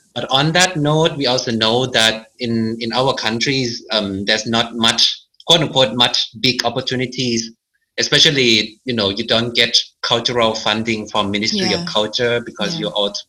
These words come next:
Speaker 1: politically critical. So we need a kind of this balance, I think, like, on one hand, the interest from the West to import products from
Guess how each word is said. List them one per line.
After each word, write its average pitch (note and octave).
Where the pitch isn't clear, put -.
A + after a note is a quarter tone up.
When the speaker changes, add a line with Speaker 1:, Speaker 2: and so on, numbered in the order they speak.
Speaker 1:
politically F2+
critical. C3+
So G#2
we C3+
need F3
a F#3+
kind D3
of C3+
this B2
balance, G#2+
I A2
think, A#2
like, G#2
on A2+
one A2
hand, A2+
the -
interest A#2+
from A2+
the G2
West G#2
to G#2
import A#2
products G2
from F#2